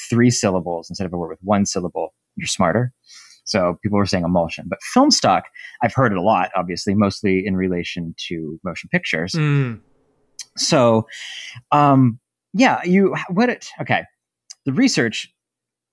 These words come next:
Speaker 1: says that it, it, the word stock
Speaker 2: <laughs>
Speaker 1: comes from stalk, so like a root of a tree.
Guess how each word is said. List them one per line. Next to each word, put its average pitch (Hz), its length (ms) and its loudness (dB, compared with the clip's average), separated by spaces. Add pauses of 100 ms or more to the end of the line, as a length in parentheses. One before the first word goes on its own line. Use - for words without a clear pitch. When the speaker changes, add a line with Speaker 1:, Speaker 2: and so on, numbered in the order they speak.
(240)
Speaker 1:
says 123 260 0
that 120 100 2
it, 120 140 -6 (100)
it, 123 180 -2 (140)
the 131 80 0
word 151 260 0
stock - 540 -4 (300)
Speaker 2:
<laughs> - 360 -16
Speaker 1:
comes 101 260 -2
from 90 380 -6 (160)
stalk, - 640 0 (1400)
so - 140 0
like 104 180 2
a 113 60 2
root 120 320 2
of 113 80 0
a 117 40 0
tree. 113 480 -4